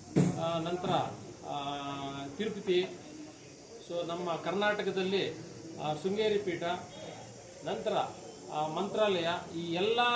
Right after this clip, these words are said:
ಕಡೆಗಳಲ್ಲೂ ಇವರು ಒಂದು ಧರ್ಮ ಪ್ರಚಾರ ಮಾಡಿ ಒಂದು ಮಠಗಳನ್ನು ಸ್ಥಾಪನೆ ಮಾಡಿ ಅಲ್ಲಿ ಒಂದು ಶಿವನ ಪ್ರತಿ, ಶಿವನ ಒಂದು ಆರಾಧಕರಾಗಿದ್ದಾರೆ. ಶೈವ ಬ್ರಾಹ್ಮಣ ವ್ಯವಸ್ಥೆ, ಬ್ರಾಹ್ಮಣ ಒಂದು ಜಾತಿಗೆ ಸೇರಿರ್ತಕ್ಕಂಥ ಇವರು. So ಅನೇಕ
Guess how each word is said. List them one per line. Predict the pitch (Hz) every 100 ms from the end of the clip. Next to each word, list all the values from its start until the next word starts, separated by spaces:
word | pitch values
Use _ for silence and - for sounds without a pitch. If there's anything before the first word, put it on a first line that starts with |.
| 233
ಕಡೆಗಳಲ್ಲೂ | 220 220 214 208 220
ಇವರು | 208 196 202
ಒಂದು | 202 190 147
ಧರ್ಮ | 170 185 214
ಪ್ರಚಾರ | 196 190 196 185
ಮಾಡಿ | 175 175 196 131 - - - 165
ಒಂದು | 180 180 160 143
ಮಠಗಳನ್ನು | 160 208 220 220 202
ಸ್ಥಾಪನೆ | - 185 185 175
ಮಾಡಿ | 170 190
ಅಲ್ಲಿ | 170 175 185 143 - - - 160
ಒಂದು | 170 165 147 - - -
ಶಿವನ | 202 208 202 185
ಪ್ರತಿ, | 180 175 190 - 139
ಶಿವನ | 196 208 208 185 156 156 -
ಒಂದು | 165 160
ಆರಾಧಕರಾಗಿದ್ದಾರೆ. | 156 180 - 175 175 165 147 143 - -
ಶೈವ | 170 185 156
ಬ್ರಾಹ್ಮಣ | 143 180 185
ವ್ಯವಸ್ಥೆ, | 175 160 151 160
ಬ್ರಾಹ್ಮಣ | 147 135 143 185 180 185 175 - - - - -
ಒಂದು | 160 165 160 135 139
ಜಾತಿಗೆ | 151 165
ಸೇರಿರ್ತಕ್ಕಂಥ | 156 160 143 156 170 143
ಇವರು. | 156 147 151 175 131 113 - - - -
So | 165
ಅನೇಕ | 156 202 226 226